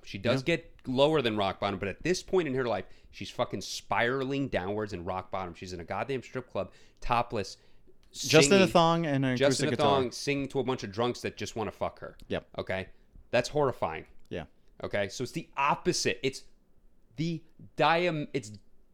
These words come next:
Speaker 1: the diametrically opposed opposite to what her dream is. This
Speaker 2: Yeah.
Speaker 1: is a fucking nightmare.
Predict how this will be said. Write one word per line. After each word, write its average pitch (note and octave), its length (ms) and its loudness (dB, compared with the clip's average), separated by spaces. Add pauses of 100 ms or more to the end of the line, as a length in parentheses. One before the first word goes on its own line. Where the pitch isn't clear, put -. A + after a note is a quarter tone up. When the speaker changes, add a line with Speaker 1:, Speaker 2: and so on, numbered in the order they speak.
Speaker 1:
the C3 80 -2
diametrically D#3+ 1800 2
opposed D3+ 600 2 (100)
opposite C#3 680 2 (260)
to - 140 -2
what C#3+ 360 4
her D3 140 0
dream C3 520 -2
is. F#2 440 -4
This C3+ 340 -2
Speaker 2:
Yeah. F#3+ 60 -2
Speaker 1:
is E3 80 -2
a F3+ 60 0
fucking D#3 520 -2
nightmare. A2 580 -2